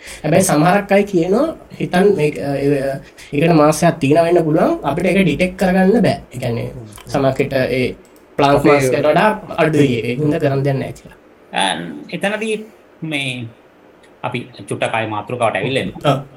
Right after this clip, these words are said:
Speaker 3: අ, E සමාන එම් සී වර්ගයට පොඩි අවුලක් යනවා මාස් එකක් චුට්ටක් කර තිබ්බොත්.
Speaker 1: නෑ, නෑ, එතන C, ඒක තමයි. එතන, එතන අදහසේ C කියන්නේ, අ, මොනවාද මේ ආලෝකය කියලා ගත්තොත් තමයි ප්‍රශ්නේ වෙන්නේ. C කියන එක කොන්ස්ටන්ට් එකක්. ඒකට අපි දාන,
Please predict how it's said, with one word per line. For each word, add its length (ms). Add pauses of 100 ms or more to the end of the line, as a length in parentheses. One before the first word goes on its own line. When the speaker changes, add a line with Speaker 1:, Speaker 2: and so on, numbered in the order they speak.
Speaker 3:
අ, 220
E 140
සමාන 400
එම් 160
සී 160
වර්ගයට 360
පොඩි 160
අවුලක් 320
යනවා 200
මාස් 220
එකක් 200
චුට්ටක් 300
කර 140
තිබ්බොත්. 300 (1000)
Speaker 1:
නෑ, 240
නෑ, 160
එතන 220
C, 160 (100)
ඒක 180
තමයි. 260
එතන, 280 (120)
එතන 220
අදහසේ 480
C 220
කියන්නේ, 480
අ, 240
මොනවාද 360
මේ 240
ආලෝකය 480
කියලා 240
ගත්තොත් 300
තමයි 220
ප්‍රශ්නේ 300
වෙන්නේ. 200 (440)
C 280
කියන 260
එක 140 (220)
කොන්ස්ටන්ට් 440
එකක්. 120 (540)
ඒකට 460
අපි 300 (140)
දාන, 360